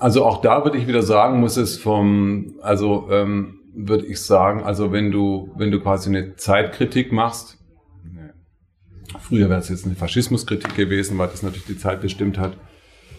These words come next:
Äh, oder jetzt in dem Fall eben als Zeitkritik ist ja immer eine andere. Jetzt würde ich sagen, ist die Zeit, in der Kritik sich auf eben das, was man Kapitalismus nennt, richten muss.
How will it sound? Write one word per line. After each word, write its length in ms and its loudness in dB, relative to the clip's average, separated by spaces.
Äh, 40 -2
oder 280 4
jetzt 240 6
in 100 4
dem 200 2
Fall 440 2
eben 260 0
als 260 0
Zeitkritik 540 0
ist 120 -6
ja 60 2
immer 120 0
eine 140 0
andere. 380 2
Jetzt 320 -2
würde 160 -2
ich 80 -4
sagen, 240 2
ist 280 -4
die 100 0
Zeit, 360 0
in 160 -4
der 240 0
Kritik 340 -8
sich 180 -2
auf 200 -2
eben 460 -4
das, 200 -2
was 140 -6
man 80 -4
Kapitalismus 680 -4
nennt, 460 0
richten 360 -4
muss. 440 -2